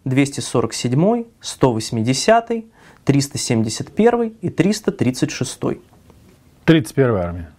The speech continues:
Speaker 1: Да, это тридцать первая армия, абсолютно точно. А, также в этой листовке упомянуты два перебежчика, то есть два человека, которые якобы согласились подписаться под, э, тем, что написано в этой листовке,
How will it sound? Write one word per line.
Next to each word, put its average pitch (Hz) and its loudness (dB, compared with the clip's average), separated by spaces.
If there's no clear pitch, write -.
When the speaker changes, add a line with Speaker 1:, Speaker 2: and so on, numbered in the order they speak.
Speaker 1:
Да, 220 4
это 208 -2
тридцать 160 -2
первая 120 2
армия, 180 -2
абсолютно 131 -2
точно. - -8
А, 120 0
также 247 2
в 120 0
этой 175 2
листовке 170 0
упомянуты 220 0
два 147 2
перебежчика, 170 -2
то - 0
есть 143 0
два 147 2
человека, 226 0
которые 139 2
якобы 127 0
согласились 135 0
подписаться 139 -2
под, 113 0
э, 110 2
тем, 117 -2
что - -8
написано 240 0
в 233 2
этой 226 0
листовке, 214 0